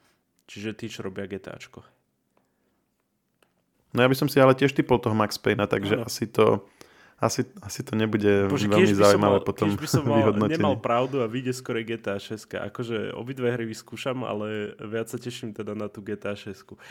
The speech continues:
Speaker 1: Keďže ja som to Mac-, Maxa Payna nehral, mňa to úplne... Ja som sa tomu vyhol asi.
Speaker 2: Mm, to bol, to bolo výborné z dvoch dôven-, dô-, dvoch dôvodov, že to bolo taká ako,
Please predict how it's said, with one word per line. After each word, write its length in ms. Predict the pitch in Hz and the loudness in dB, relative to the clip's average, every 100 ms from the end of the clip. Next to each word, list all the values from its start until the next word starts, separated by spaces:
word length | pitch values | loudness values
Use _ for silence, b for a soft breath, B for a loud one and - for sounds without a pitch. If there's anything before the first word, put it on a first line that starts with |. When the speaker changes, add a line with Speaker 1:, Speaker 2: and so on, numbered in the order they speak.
| B 127 | B 0
Speaker 1:
Keďže 120 | 139 | 2
ja 80 | 143 | 2
som 100 | - | 0
to 80 | 156 | -2
Mac-, 280 | 147 139 - | -2 -6 -8
Maxa 320 | 139 135 131 | -8 -8 -8
Payna 240 | 131 127 | -6 -4
nehral, 400 | 123 120 123 101 | -4 -4 -4 -6
mňa 200 | 101 104 104 | -8 -10 -10
to 240 | 104 104 | -10 -10
úplne... 640 | 104 117 104 101 101 104 151 _ b b b b b - | -10 -8 -8 -8 -10 -14 -18 _ b b b b b -14
Ja 80 | 107 | -12
som 160 | 123 | -10
sa 160 | 113 113 | -10 -10
tomu 240 | 110 107 | -8 -8
vyhol 400 | 104 110 98 98 | -8 -8 -10 -12
asi. 240 | 98 - 104 _ _ 117 | -14 -16 -16 _ _ -6
Speaker 2:
Mm, 240 | 117 - | -4 -4
to 160 | - 156 | 0 2
bol, 80 | 165 | 2
to 160 | 156 | 4
bolo 160 | 160 151 | 6 6
výborné 400 | 160 160 156 135 | 8 8 8 4
z 40 | 131 | 6
dvoch 240 | 151 131 | 6 8
dôven-, 320 | 113 131 147 135 120 110 | 6 6 4 2 0 0
dô-, 240 | 113 156 156 | 4 4 4
dvoch 240 | 131 147 | 2 4
dôvodov, 400 | 113 127 117 104 | 8 8 8 6
že 80 | 113 | 4
to 160 | - 127 | 2 4
bolo 160 | 127 | 4
taká 320 | 127 - 120 | 4 6 6
ako, 320 | 117 127 120 | 8 4 4